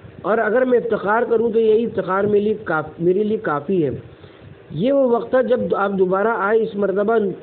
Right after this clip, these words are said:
निस्बतन ऊंचाई की वजह से और आवाज़ बेहतर पहुँचाने की खातिर एक ऊँट पर सवार हुए, आकर रुके और इंतहाई रज़मिया खुतबा इरशाद फरमाया। अब की वो पहली वाली मंतक न थी।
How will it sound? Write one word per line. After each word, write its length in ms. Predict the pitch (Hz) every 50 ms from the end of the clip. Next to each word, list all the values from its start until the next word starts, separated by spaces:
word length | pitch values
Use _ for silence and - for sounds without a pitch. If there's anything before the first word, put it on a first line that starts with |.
| - - -
निस्बतन 480 | 160 175 180 175 180 208 214 254 240
ऊंचाई 540 | 226 175 185 190 190 180 190 202 202 220 233
की 140 | 226 226 220
वजह 260 | 202 202 190 202 202
से 160 | 185 208 220
और 520 | 220 220 - - 180 208 220 196 175 165 170
आवाज़ 320 | 170 165 165 175 196 196
बेहतर 580 | 180 170 160 151 151 170 175 175 202 214 196 180 - - - - - - - - - - - - - - - - - - - - - - - - -
पहुँचाने 480 | 202 202 196 208 220 220 247 262 277
की 120 | 240 262 254
खातिर 400 | - 185 202 202 180 208 254 226
एक 260 | 202 190 220 240 220
ऊँट 300 | 202 185 202 233 220 208
पर 100 | 226 220
सवार 320 | 185 - 190 175 170 165 156
हुए, 260 | 147 147 143 139 147 - -
आकर 320 | 180 208 220 202 240 226
रुके 220 | 196 196 190 208 226
और 160 | 226 220 208
इंतहाई 400 | 196 185 175 196 185 190 214 214 190 180 - - -
रज़मिया 480 | - 151 180 170 165 185 214 226 233 226
खुतबा 400 | 226 226 - 165 160 170 202 202
इरशाद 380 | 208 185 180 180 - 190 190 185
फरमाया। 440 | 190 175 160 147 143 139 135 127 117 - - - - - - - - - - - - - - - - - - - - - - - - - - - - - - - -
अब 160 | 208 254 254 -
की 60 | 285
वो 120 | 254 269 262
पहली 340 | 262 262 233 220 226 254 262
वाली 260 | 254 240 233 233 240
मंतक 360 | 233 208 190 190 196 240 196
न 180 | 208 208 208 208
थी। 300 | 170 185 160 139 123 113